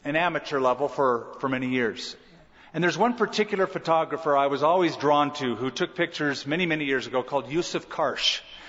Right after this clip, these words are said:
He used large format camera, and he would position his subjects, most of them very famous, like Winston Churchill,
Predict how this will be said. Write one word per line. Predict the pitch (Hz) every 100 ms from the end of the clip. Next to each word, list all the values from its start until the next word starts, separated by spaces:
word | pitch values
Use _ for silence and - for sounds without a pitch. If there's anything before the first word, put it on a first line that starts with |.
| -
He | -
used | 180 147 147
large | 156 175 -
format | - 170 151 135 131
camera, | - 143 123 113 143 - - - - - -
and | 156
he | 185
would | 180 185
position | 180 147 202 214 220 220 240 - - - -
his | 175 170 - - -
subjects, | - - 185 180 135 135 - -
most | 151 180 -
of | 156
them | 151
very | 139 160 170
famous, | - 175 135 131 -
like | 143 120
Winston | 127 151 - 127
Churchill, | - 156 123 98 92